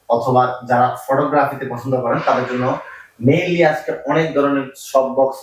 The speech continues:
আনা এবং কি অনেক ভালো ব্র্যান্ডের জেডএস ওয়াইভি এর অনেকগুলো আপনার হচ্ছে প্রফেশনাল লাইট, যারা হচ্ছে প্রফেশনালি,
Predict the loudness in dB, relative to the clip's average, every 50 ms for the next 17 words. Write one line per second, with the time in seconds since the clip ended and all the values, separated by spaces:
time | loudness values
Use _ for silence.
0 | -12 _ -4 0 0 0 0 -2 -4 -4 -4 -2 0 0 -2 2 2 2 4 4
1 | 2 0 -2 -4 0 0 2 2 2 2 2 2 2 2 0 0 0 0 2 2
2 | 0 -2 -2 -6 -12 -4 0 0 2 2 2 2 2 0 0 -2 -10 -16 -20 -20
3 | -16 _ 0 2 2 2 4 2 2 2 4 4 4 2 2 0 -4 -6 -8 -4
4 | -4 0 2 2 0 2 0 0 0 0 -2 -4 -6 -8 -12 -18 _ _ _ _
5 | -4 2 2 2 2 2 -2 -4 -6 -2 0 0 0 0 0 0 0 0 2 0
6 | -2 -4 -8